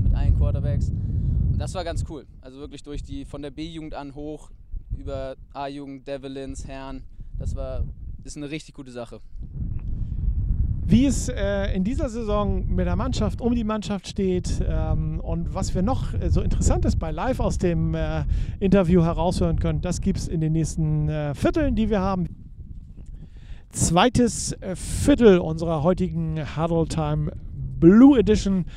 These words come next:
Speaker 2: Die wird präsentiert vom Schweinske Sankt Pauli, Reeperbahn hundertsiebenundfünfzig.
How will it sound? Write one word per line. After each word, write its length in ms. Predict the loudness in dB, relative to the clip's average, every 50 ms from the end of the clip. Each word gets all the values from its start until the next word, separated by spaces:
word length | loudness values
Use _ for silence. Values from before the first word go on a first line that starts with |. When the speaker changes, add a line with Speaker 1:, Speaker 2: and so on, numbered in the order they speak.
| -14 -16 -16 -14 -10 -6 -4
Speaker 2:
Die 80 | -2
wird 120 | -2 0 2
präsentiert 520 | 2 2 4 2 2 2 2 2 2 2
vom 180 | 2 0 0 -2
Schweinske 720 | -2 -2 -2 -2 -2 -2 -4 -6 -6 -4 -4 -4 -4 -6
Sankt 460 | -10 -8 -6 -4 -2 -2 -2 -2 -2 0
Pauli, 300 | 2 2 2 2 2 0
Reeperbahn 420 | 2 2 0 0 0 -4 -4 -4
hundertsiebenundfünfzig. 1040 | -4 -4 -4 -4 -4 -4 -4 -4 -2 2 2 2 2 2 -2 -2 -4 -4 -4 -4